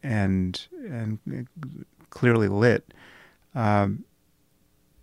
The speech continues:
I, I, I, I love the fact that, that people expect me to be honest, and, and that I, that I've advertised that as widely as I, as I can, and, uh, that I would be more hypocritical than most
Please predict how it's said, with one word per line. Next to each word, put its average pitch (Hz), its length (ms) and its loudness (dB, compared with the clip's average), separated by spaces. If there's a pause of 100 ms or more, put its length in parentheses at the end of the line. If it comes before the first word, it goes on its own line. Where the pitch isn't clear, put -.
(260)
I, 143 120 -6
I, - 800 -10
I, 127 140 -2 (120)
I 123 60 4
love 131 260 6
the 117 80 8
fact 101 380 4
that, - 240 0
that - 180 -6
people 107 420 0
expect - 460 0
me 95 260 0
to - 80 -8
be 98 140 0
honest, 104 420 -4 (400)
and, 107 220 -2
and 107 120 -2
that 101 60 0
I, 98 240 0
that 104 180 -2
I've 98 240 -2 (100)
advertised 101 560 2
that 95 120 6
as 87 100 0
widely 95 400 2
as 90 140 -2
I, 90 140 -2 (640)
as 107 80 0
I 95 80 2
can, 95 520 2
and, 95 520 -2 (720)
uh, 95 400 0
that 98 120 6
I 95 100 6
would 95 200 2
be 95 560 2 (720)
more 107 500 6
hypocritical 98 760 4
than 92 200 2
most 92 560 2